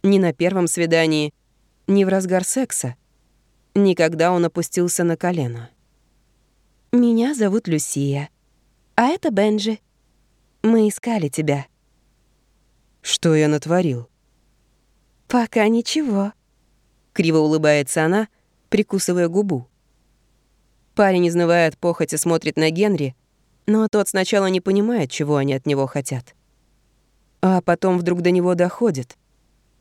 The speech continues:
и Генри разражается странным безудержным смехом. Ему никогда не доводилось участвовать в тройничке, если не считать тот раз в университете,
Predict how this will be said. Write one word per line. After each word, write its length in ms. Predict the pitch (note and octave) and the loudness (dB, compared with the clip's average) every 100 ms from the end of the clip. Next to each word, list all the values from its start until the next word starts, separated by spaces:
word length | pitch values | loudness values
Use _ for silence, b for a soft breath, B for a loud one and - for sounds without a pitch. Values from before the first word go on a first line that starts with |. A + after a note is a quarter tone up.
| _ - | _ -4
и 180 | G3+ F#3 | 0 0
Генри 340 | E3 F3+ E3 | 0 0 2
разражается 640 | E3 E3 E3 E3 E3+ D#3+ E3 | 2 0 0 2 0 0 -4
странным 480 | - E3+ E3+ D#3+ | 0 0 2 0
безудержным 520 | D#3 E3 E3 D#3 D#3+ D#3 | 0 0 0 0 0 -2
смехом. 600 | F3+ E3+ C3 - B2 B2+ _ _ _ _ _ _ _ _ _ _ | 0 -2 -2 -8 -14 -14 _ _ _ _ _ _ _ _ _ _
Ему 380 | - F3+ F3 F3 | -2 0 2 2
никогда 480 | F3 E3 E3 E3 F#3 | 0 0 0 0 0
не 100 | F#3 | 0
доводилось 540 | D#3+ D#3 D#3 E3+ D#3 | 0 0 0 0 -2
участвовать 460 | D#3 - D#3+ - D#3 | -2 -4 -2 -2 -4
в 80 | - | -2
тройничке, 680 | E3 D#3+ E3 - - C3 - _ _ _ _ _ | -2 0 -2 -6 -8 -10 -10 _ _ _ _ _
если 280 | F#3+ F3+ - | -2 0 0
не 80 | D#3+ | -2
считать 340 | D#3 F3 D#3+ | -2 -2 -2
тот 160 | D#3 D#3 | 0 -2
раз 220 | E3+ D#3+ | 0 0
в 40 | E3 | 0
университете, 760 | D#3+ D#3+ F#3 F3 A3+ F3+ D3 | -2 -2 -4 0 0 0 -4